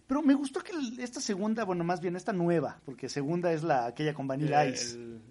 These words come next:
Speaker 2: secreto de Oz.
Speaker 1: De Oz, exacto, donde salía Vanilla Ice haciéndole "Go Ninja, go", ¿no?
Speaker 2: Cierto.
Speaker 1: Eh,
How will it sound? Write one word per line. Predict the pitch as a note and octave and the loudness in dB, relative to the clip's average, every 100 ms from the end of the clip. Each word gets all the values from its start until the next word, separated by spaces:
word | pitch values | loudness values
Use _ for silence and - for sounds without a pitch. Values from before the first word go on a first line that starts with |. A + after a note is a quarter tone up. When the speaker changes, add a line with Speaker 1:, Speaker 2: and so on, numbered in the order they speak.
| C#3+ | -8
Speaker 2:
secreto | D3 C#3+ E3 D#3 | -4 -2 -2 -2
de | C3+ | -2
Oz. | C#3 C#3 D3+ | 0 0 0
Speaker 1:
De | D3 | 0
Oz, | D#3 D3+ | 0 -2
exacto, | D#3 - C#3+ - C3 | -6 -6 -8 -8 -10
donde | B2+ B2 | -10 -8
salía | C3 C#3 | -6 -4
Vanilla | C#3+ C#3 C#3+ C#3 | -4 -4 -2 -2
Ice | C#3 C3+ | -4 -8
haciéndole | B2+ C3 B2 | -8 -6 -6
"Go | B2 C#3 | -4 -4
Ninja, | C#3 C3 A2 | -4 -6 -8
go", | A#2 A#2 A2 | -6 -4 -6
¿no? | G#2+ C3+ - - | -10 -16 -18 -20
Speaker 2:
Cierto. | - B2+ - - D3+ - - - _ | -14 -12 -14 -20 -20 -20 -20 -20 _
Speaker 1:
Eh, | B2+ B2+ C3 B2+ C3 | -10 -6 -4 -4 -6